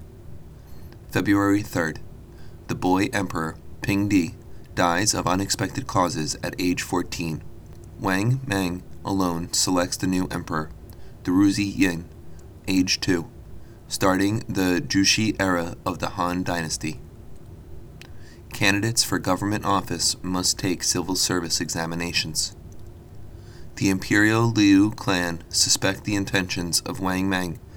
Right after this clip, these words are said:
and foment agrarian rebellions during the course of Ruzi Ying's reign. The first of these is led by Liu Cheng, Marquis of Anzhong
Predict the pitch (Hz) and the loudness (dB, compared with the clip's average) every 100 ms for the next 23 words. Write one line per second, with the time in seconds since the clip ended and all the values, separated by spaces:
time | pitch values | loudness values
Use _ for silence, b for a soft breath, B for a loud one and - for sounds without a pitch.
0 | B B B 95 - 92 95 107 - 98 | B B B -6 0 2 2 2 0 -2
1 | 101 95 95 101 107 - 98 92 92 85 | 2 2 4 2 0 -2 -2 0 2 0
2 | 85 76 - 87 85 92 98 - 92 90 | 0 -2 -2 -2 0 0 -2 0 0 0
3 | - - 90 98 95 92 104 101 92 90 | 0 -2 -4 2 2 2 0 2 2 0
4 | - 90 87 80 - - - - - B | -2 -2 -2 -4 -10 -16 -14 -14 -16 B
5 | B B B B B B 92 - 101 104 | B B B B B B -4 0 2 4
6 | 120 - 98 98 92 87 87 - 92 90 | 2 0 0 4 4 2 0 0 0 2
7 | 98 90 87 90 90 101 - 90 85 76 | 2 2 6 6 6 6 2 2 0 -6
8 | - - B B B 95 - - 98 104 | -12 -14 B B B -2 -2 0 2 2
9 | 104 101 92 - 101 101 101 95 85 | 2 0 -2 -4 -4 -2 0 0 -2